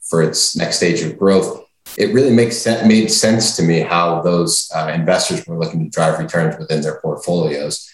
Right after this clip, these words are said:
On the other hand, in the public markets, we've seen managers do their work, take a position, but you're just alongside or along for the ride. While in pub-, pub-, private markets, excuse me,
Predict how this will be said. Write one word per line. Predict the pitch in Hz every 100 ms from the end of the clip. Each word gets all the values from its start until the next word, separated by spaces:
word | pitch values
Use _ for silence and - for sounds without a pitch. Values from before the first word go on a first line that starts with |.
| _
On | 104
the | 110
other | 135 117
hand, | 107
in | 95
the | 90
public | 117 120 -
markets, | 98 92 175 - - -
we've | 185
seen | - 110
managers | 95 98 101 95 92 -
do | 95
their | 92 92
work, | 104 123 -
take | 104 95
a | 92
position, | 90 90 101 127 107
but | 98 92 - _ - -
you're | 98
just | 123 110
alongside | 98 98 95 90 - 98 95 87 80
or | 90
along | 82 92 107
for | 107
the | 87
ride. | 82 87 85 80 78 -
While | - 90 90 80
in |
pub-, | 101 95 - - _
pub-, | - 110 107 -
private | 113 113 87
markets, | 80 80 82 90
excuse | - - 95
me, | 87 78